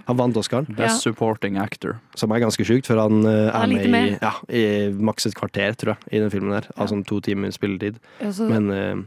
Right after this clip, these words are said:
Speaker 3: han
Speaker 1: er
Speaker 3: er, han briljerer jo i del en.
Speaker 1: Ja, han er
Speaker 3: Av
Speaker 1: jo
Speaker 3: filmen.
Speaker 1: helt genial i alt han er med. Jeg blir stadig overrasket av han, egentlig. Eh,
Speaker 3: Mm.
Speaker 1: men uansett, eh, vi ser jo Chiron i en slags coming of age-film hvor han liksom går gjennom alle stadene i livet sitt, hvor han til slutt ender opp som, eh, Black,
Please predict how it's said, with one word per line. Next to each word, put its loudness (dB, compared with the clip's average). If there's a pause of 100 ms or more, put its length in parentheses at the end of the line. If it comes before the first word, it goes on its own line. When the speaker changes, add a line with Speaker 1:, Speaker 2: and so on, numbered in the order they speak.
Speaker 3:
han 4
Speaker 1:
er 2
Speaker 3:
er, -10 (140)
han 2
briljerer 0
jo 0
i -4 (140)
del -2
en. -4 (140)
Speaker 1:
Ja, -2 (140)
han 2
er 2
Speaker 3:
Av 4
Speaker 1:
jo 6
Speaker 3:
filmen. -4 (260)
Speaker 1:
helt 2
genial 2
i 0
alt -2
han 0
er -2
med. -4
Jeg -4
blir -2
stadig -2
overrasket -6
av -2
han, -6
egentlig. -8 (120)
Eh, -2
Speaker 3:
Mm. -6 (400)
Speaker 1:
men 4
uansett, 2 (100)
eh, 0 (140)
vi 2
ser 0
jo 2
Chiron 0
i 2
en 0
slags -4
coming 0
of 0
age-film 0
hvor 0
han 2
liksom -2
går 0
gjennom -2
alle 0
stadene 0
i 0
livet -4
sitt, -6
hvor -2
han -2
til -2
slutt -2
ender -2
opp -8
som, -2
eh, -2
Black, -2